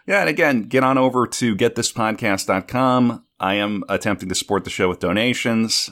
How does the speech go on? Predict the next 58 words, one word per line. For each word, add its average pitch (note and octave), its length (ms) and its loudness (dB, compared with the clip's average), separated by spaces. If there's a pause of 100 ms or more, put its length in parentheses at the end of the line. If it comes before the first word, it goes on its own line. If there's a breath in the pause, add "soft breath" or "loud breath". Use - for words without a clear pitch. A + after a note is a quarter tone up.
Whatever G#2 260 0
you G#2 60 2
can G#2 100 0
give, G#2+ 240 0
fantastic. G2+ 800 -2 (360 soft breath)
There's F2+ 140 -2
a E2+ 60 -8
place F#2 260 0
to - 40 -18
put - 140 -8
a E2 60 0
note D#2+ 260 2
in D#2+ 120 0
there, D#2 120 0
too, D#2+ 280 -2
if D2+ 120 -8
you D#2 80 -4
want D2+ 160 -4
to, D2 220 -4
uh, C2 240 -6
write D#2 200 -6
a D2+ 40 -10
note D2 320 -6
into C#2+ 140 -8
the C2+ 100 -12
show. D2+ 600 -4
I D2 200 -6
would D2 200 -10
be C#2+ 200 -8
very F#2 340 0
curious D2+ 400 -6
to - 60 -12
hear D2 180 -6
from D2 160 -10
you. C#2+ 160 -8 (420 soft breath)
And, D#2+ 460 -2
uh, E2+ 140 2
hopefully A#2+ 380 -2
you B2+ 100 0
enjoy C3+ 300 2
it. D2+ 100 -2
It's, - 260 -6
uh, D2 240 0 (100)
different G2+ 380 -4
interviews F2+ 420 0
about D2+ 280 -2
things D#2+ 180 -4
people D#2 340 -6
love. D2 420 -2
I'm D#2+ 120 -4
putting E2+ 220 -2
out D#2 340 -2 (220)
probably A2+ 280 0
on E2+ 120 -2
average E2 400 -2
one D#2+ 240 -2
a E2 60 0
week. D#2 420 -4